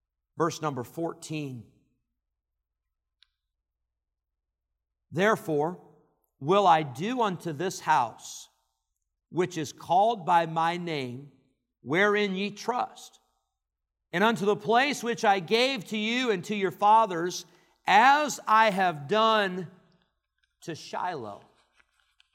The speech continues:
Now that's interesting because the temple here in Jeremiah seven, this was Solomon's temple, it was in Jerusalem that David had prepared all the materials, but God would not allow David to build it, and so Solomon built it.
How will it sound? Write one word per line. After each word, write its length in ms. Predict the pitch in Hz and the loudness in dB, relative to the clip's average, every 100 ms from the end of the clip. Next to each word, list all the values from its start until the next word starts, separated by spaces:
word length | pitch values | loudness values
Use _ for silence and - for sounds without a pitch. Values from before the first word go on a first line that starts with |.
| _ _ _ 254 | _ _ _ -6
Now 80 | |
that's 240 | 302 311 - | -4 -4 -4
interesting 720 | 214 170 151 147 143 226 214 | -6 -4 -4 -4 -6 -12 -10
because 420 | 185 - 208 185 | -10 -4 -4 -4
the 140 | - 170 | -8 -12
temple 680 | - 277 285 - 143 151 | -6 -2 -2 -2 -4 -4
here 340 | 156 185 175 208 | -4 -4 -2 -2
in 180 | 151 127 | -4 -6
Jeremiah 500 | 180 180 170 165 151 | -4 -2 0 0 -2
seven, 480 | - 190 151 170 | -2 0 0 -4
this 240 | 180 196 165 | -4 -6 -4
was 340 | 156 143 - - _ _ _ _ _ | -4 -4 -10 -20 _ _ _ _ _
Solomon's 760 | - - 196 233 220 160 143 - | -12 0 4 4 0 -8 -10 -12
temple, 380 | 151 143 160 180 | -10 -10 -10 -14
it 40 | |
was 120 | 139 | -12
in 100 | 151 | -14
Jerusalem 800 | 120 131 143 180 - 143 135 165 | -10 -8 -4 -4 -6 -10 -8 -8
that 140 | 131 117 _ _ _ 117 | -10 -14 _ _ _ -8
David 420 | 175 180 165 175 | -2 0 -2 -2
had 340 | 156 147 127 - _ _ - | -2 -2 -4 -14 _ _ -6
prepared 600 | 165 - 185 190 196 170 | -6 -4 -2 0 2 2
all 300 | 170 185 165 | 4 2 0
the 80 | |
materials, 840 | 151 135 - 202 208 196 196 226 - | -6 -8 -4 0 2 2 0 -4 -10
but 240 | 139 120 | -18 0
God 300 | 151 170 160 | 4 6 4
would 80 | 160 | 2
not 180 | 175 170 | 4 6
allow 180 | 170 | 4
David 420 | 156 175 190 165 - | 2 0 -4 -4 -10
to 60 | |
build 340 | 147 156 156 196 | -8 -4 -4 -6
it, 60 | |
and 100 | 220 | -10
so 160 | - 160 | -10 -10
Solomon 720 | - - 175 185 190 170 151 | -8 -2 2 2 0 -4 -8
built 420 | 120 143 151 - | -6 -4 -4 -6
it. 160 | 160 | -14